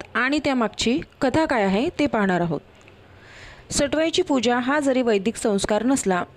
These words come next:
तरी बहुतेक सर्व हिंदू लोक शिशु जन्मल्यानंतर पाचव्या दिवशी सटवाईची पूजा करतात. बालकाच्या जीवनातील हा पहिलाच लौकिक विधी असतो. असं म्हणतात, ह्यावेळेस सटवाई कुठल्या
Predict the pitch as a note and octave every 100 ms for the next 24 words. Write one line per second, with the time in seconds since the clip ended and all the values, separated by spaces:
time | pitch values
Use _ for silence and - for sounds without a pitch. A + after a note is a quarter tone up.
0 | - - - B3+ B3+ A#3+ A#3+ A#3 A#3+ -
1 | D4+ D#4 D4 A#3 G3+ G3 F#3+ - C4 D4
2 | D4 B3 G3+ F#3+ F#3 G3+ B3 G3 E3+ -
3 | - - - - - A#3 A#3 D4+ A3+ F#3+
4 | - G#3+ B3 A#3+ B3 G3+ A3+ - G3 G3
5 | G3+ - D#3 - - - - - - D#4+
6 | - A#3 B3+ C4 C#4+ D#4+ D4 B3 A3 A3
7 | A#3 A#3 A#3+ - A3+ A3+ C4 A#3+ G#3 F#3+
8 | A#3 G#3 F#3+ G3 G#3 - D#3 D3 - -
9 | - - - - - - - - - -
10 | - - - F#3 - D#4+ D4+ A#3 G#3+ A3+
11 | B3 C4+ A#3 A3 B3 A3 A#3 A3+ A3+ B3
12 | B3+